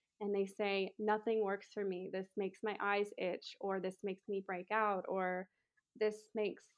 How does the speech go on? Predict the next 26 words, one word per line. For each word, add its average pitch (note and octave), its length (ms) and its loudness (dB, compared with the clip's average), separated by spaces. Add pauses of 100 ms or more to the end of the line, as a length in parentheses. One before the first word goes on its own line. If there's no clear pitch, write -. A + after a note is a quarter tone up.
(140)
fill A#3+ 180 6
in A3 100 4
the F#3+ 80 2
blank," G#3 460 4 (300)
and G#3 460 2 (840)
they G#3 160 2
try G#3 300 2
our G3 140 4
product, G3+ 600 0 (200)
and F#3+ 420 0 (340)
after G3+ 680 0 (180)
months A3+ 520 0
or G3+ 100 -2
years A3 500 0
of G3 100 -6
searching A3 440 -2
for G3 100 -6
something F#3+ 420 -4
that - 200 -6
finally G3+ 340 -2
works G#3 280 -4
for A3+ 140 -4
them, F3+ 240 -2
they F#3 100 -6
say, F#3+ 220 -6
"Wow, G3 540 4